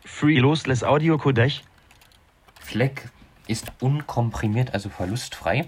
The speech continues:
Speaker 1: G S M, M drei U, M vier A, iPhone, iPod, iPad, iTunes, Sie.
Speaker 2: Ja, das ist das Audioformat der Apple Musik, also für die, fürs iPhone,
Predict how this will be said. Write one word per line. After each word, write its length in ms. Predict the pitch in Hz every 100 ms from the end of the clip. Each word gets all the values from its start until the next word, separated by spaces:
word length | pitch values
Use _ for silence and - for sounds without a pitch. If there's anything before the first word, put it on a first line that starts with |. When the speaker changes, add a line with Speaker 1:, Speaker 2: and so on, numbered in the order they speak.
| - -
Speaker 1:
G 180 | 147
S 140 | 156 -
M, 260 | 120 131 - _ _ - _ _ _ _ _ _ _ _ _ _ - -
M 200 | 123 123
drei 240 | 117 127 165
U, 280 | 123 147 175 _ _ - _ - _ - -
M 160 | 135 139
vier 360 | - 98 87 110
A, 300 | 107 135 151 - 127
iPhone, 460 | 131 113 113 143 120
iPod, 420 | 123 - 151 -
iPad, 300 | 127 110 107
iTunes, 440 | 143 175 113 120 123
Sie. 240 | 98 151 - - _ - _ _ _ _ _ _ _ _ - - _ _
Speaker 2:
Ja, 180 | 95 - -
das 180 | 98 -
ist 220 | 98 -
das 400 | 95 - - - - - _
Audioformat 1040 | 101 104 101 196 - - - 98 95 95 95 -
der 300 | 87 82 80 - - - - - _ _ _
Apple 280 | - - 117
Musik, 600 | 113 113 110 123 127 - -
also 400 | 101 95 90 87 - _ -
für 100 | 82
die, 180 | 73 - - _
fürs 220 | - 92
iPhone, 560 | 110 127 120 113 110